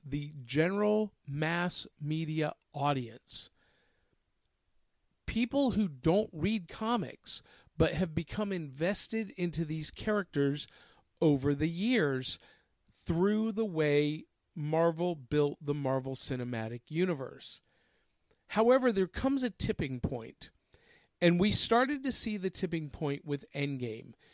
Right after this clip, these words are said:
where the general mass media audience started to get confused. There were so many characters, so many converging plot lines, that a lot of my friends were asking a lot of questions.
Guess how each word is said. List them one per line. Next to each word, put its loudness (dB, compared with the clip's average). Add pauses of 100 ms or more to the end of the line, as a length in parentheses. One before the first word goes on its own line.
(260)
where 4
the -4
general 0
mass -4
media -2
audience -2 (600)
started 2
to -8
get -4
confused. -4 (600)
There 8
were 6
so 6
many 2
characters, 2
so 2
many 2
converging 0
plot -2
lines, -2 (540)
that 4 (1400)
a 4
lot 6
of 2
my 4
friends 2
were 0
asking -2
a 0
lot 2
of -4
questions. -4